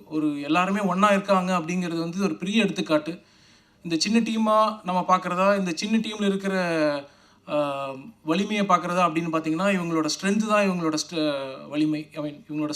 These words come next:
ஸ்ட்ரென்த் தான் இதனோட, ஆ, கம்ப்ளீட் சக்ஸஸ்க்கு உண்டான ஒரு கருவா நான் பார்க்கறேன். ஆ, இது இல்லாம, ஆ, இந்த தருணத்துல, இந்த சந்தர்ப்பத்துல எனக்கு வாய்ப்பு அளித்த ட்ரீம் வாரியர் பிக்சர்ஸ், எஸ் ஆர் பிரகாஷ் பாபு அண்ணா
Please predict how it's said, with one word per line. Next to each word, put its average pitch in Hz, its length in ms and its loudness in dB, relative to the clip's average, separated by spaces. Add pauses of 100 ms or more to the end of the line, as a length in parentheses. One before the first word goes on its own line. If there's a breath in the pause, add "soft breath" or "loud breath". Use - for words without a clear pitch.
ஸ்ட்ரென்த் 196 260 0
தான் 202 200 2
இதனோட, 160 440 0 (560 loud breath)
ஆ, 139 260 -2
கம்ப்ளீட் 185 560 0
சக்ஸஸ்க்கு 190 440 -4
உண்டான 170 400 0
ஒரு 151 440 0
கருவா 165 360 2
நான் 147 200 -2
பார்க்கறேன். 139 360 -6 (1000 soft breath)
ஆ, 147 300 -2 (680)
இது 190 200 0
இல்லாம, 202 340 2 (300)
ஆ, 170 360 0 (580)
இந்த 196 180 2
தருணத்துல, 202 520 0
இந்த 180 240 -4
சந்தர்ப்பத்துல 180 640 -2
எனக்கு 175 260 0
வாய்ப்பு 165 280 0
அளித்த 160 320 -2 (680)
ட்ரீம் 160 140 0
வாரியர் 160 320 0
பிக்சர்ஸ், 156 560 -4
எஸ் 156 220 -6
ஆர் 156 140 0
பிரகாஷ் 151 360 -6
பாபு 151 260 0
அண்ணா 147 280 -8